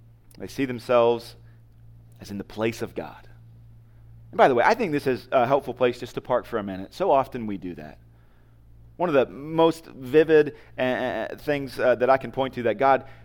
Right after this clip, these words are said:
just worked into my heart and grew me in twenty nineteen was when we worked through the story of Pharaoh. And we saw how Pharaoh,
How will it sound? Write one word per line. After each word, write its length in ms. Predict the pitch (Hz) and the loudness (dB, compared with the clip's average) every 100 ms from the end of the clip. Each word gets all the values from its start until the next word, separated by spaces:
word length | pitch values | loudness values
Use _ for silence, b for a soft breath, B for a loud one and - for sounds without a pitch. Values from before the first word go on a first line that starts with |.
| b | b
just 180 | 147 - - - - - - - - - | -12 -12 -20 -20 -20 -20 -20 -20 -20 -16
worked 360 | 117 151 175 147 | 0 2 2 -2
into 240 | 123 113 | -4 -6
my 420 | 113 120 131 143 | -6 -2 0 0
heart 460 | 135 104 113 98 98 | -2 0 0 0 -2
and 180 | 113 110 | -10 -8
grew 300 | 117 151 156 | -2 0 0
me 240 | 135 120 | -2 -2
in 180 | 113 113 | -2 -6
twenty 260 | - 143 127 | -8 -6 -4
nineteen 520 | 120 110 131 120 110 | -4 -6 -8 -6 -2
was 240 | 107 - b b b b b b - - | -2 -4 b b b b b b -20 -14
when 160 | - 127 | -10 -4
we 140 | 135 | -2
worked 320 | 127 147 160 - | 2 2 2 -4
through 640 | - 127 120 113 113 113 - _ _ - | -4 0 0 0 -4 -10 -20 _ _ -18
the 60 | |
story 580 | 104 - 139 131 127 117 | -16 -8 -2 0 0 0
of 120 | 98 | -2
Pharaoh. 580 | - - 107 90 80 78 - - - _ _ _ _ _ _ - - | -4 -2 -2 -2 -6 -12 -20 -20 -20 _ _ _ _ _ _ -20 -8
And 60 | |
we 60 | 160 | 0
saw 200 | 190 175 | 6 8
how 140 | 156 | 8
Pharaoh, 800 | 147 - 175 180 160 139 127 127 | 6 8 12 12 12 10 6 4